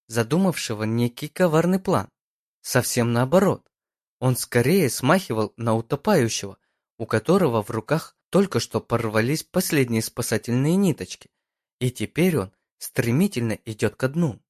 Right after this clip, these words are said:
«Я еще кое-что вспомнил», произнес Женек после паузы. «Мишка сказал, что в лагере частенько видят людей в белых халатах,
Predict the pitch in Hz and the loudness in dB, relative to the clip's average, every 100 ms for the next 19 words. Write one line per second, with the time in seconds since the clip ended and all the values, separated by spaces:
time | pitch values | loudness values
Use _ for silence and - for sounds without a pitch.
0 | _ _ _ _ _ _ 120 147 160 208 | _ _ _ _ _ _ 2 4 6 4
1 | - 277 262 127 - 113 - - 190 120 | 2 2 4 2 0 -4 -8 0 2 2
2 | 92 _ _ _ - 117 110 110 113 110 | -6 _ _ _ -4 0 0 0 -2 0
3 | 110 107 143 - 190 - 214 - 143 101 | -2 0 -2 -4 -6 -2 -2 2 2 2
4 | - - _ _ _ _ _ - 143 220 | -4 -16 _ _ _ _ _ -2 2 2
5 | - 175 - 110 131 185 - - - 117 | 2 0 2 4 6 4 0 -8 -2 0
6 | 107 117 214 156 117 104 - 113 - - | 2 2 2 2 -2 -6 -4 -4 -4 -2
7 | 214 196 117 110 170 151 - 107 107 127 | 0 2 -2 -2 -2 -2 -2 -4 -2 0
8 | 170 151 139 156 - 214 220 113 - - | -2 0 2 2 2 2 4 4 0 -12